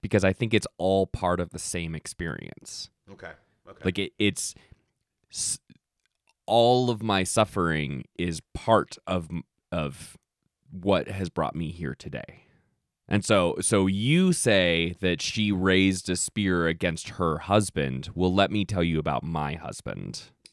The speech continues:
Speaker 1: Like, not necessarily chaining, but, like, let's, let's fold in all of the things with, if we're gonna do a c-,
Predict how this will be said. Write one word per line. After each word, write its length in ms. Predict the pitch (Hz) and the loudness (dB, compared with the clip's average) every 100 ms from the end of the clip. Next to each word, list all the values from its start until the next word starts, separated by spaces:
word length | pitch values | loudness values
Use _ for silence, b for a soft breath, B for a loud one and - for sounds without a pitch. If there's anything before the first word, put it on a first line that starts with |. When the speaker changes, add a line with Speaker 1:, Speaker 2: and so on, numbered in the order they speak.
| _ _ _ - | _ _ _ -10
Speaker 1:
Like, 120 | 85 | -2
not 160 | 110 104 | 0 2
necessarily 420 | 104 104 85 85 | 0 0 0 -2
chaining, 460 | - 117 107 90 78 | -2 0 2 0 0
but, 160 | 85 | -2
like, 220 | 73 73 78 | -2 -6 -2
let's, 320 | 95 98 - | -2 -2 -2
let's 200 | 98 - | -4 -4
fold 420 | - 113 107 101 | -4 0 2 2
in 280 | 101 92 82 | 2 0 -2
all 380 | 62 85 92 90 | -2 0 0 -2
of 80 | 85 | -4
the 100 | 82 | -6
things 640 | - 87 82 78 - - b b b b _ | -4 -2 -2 -6 -10 -12 b b b b _
with, 300 | - 95 95 - | -6 -2 -2 -4
if 260 | - 87 - | -8 -8 -4
we're 120 | 92 | -4
gonna 200 | 90 95 | -2 -2
do 300 | 87 78 90 | -4 -2 0
a 40 | |
c-, 60 | 82 | 0